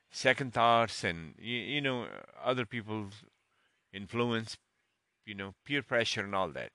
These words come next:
You must be able to kind of survive all that in order to hear the inner voice. And that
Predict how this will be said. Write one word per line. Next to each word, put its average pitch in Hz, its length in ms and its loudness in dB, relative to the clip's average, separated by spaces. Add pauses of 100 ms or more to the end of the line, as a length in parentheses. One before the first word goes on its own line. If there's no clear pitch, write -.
(400)
You 85 200 -10
must 107 320 0
be 123 80 4
able 117 180 4
to 107 100 -6
kind 110 200 2
of 107 80 -2
survive 104 440 2
all 139 260 4
that 90 360 2
in 98 120 -8
order 95 280 -2
to - 20 -6
hear 92 380 -4 (560)
the 82 180 -2
inner 120 160 0
voice. 73 460 -8 (2500)
And 95 160 -8
that 180 400 10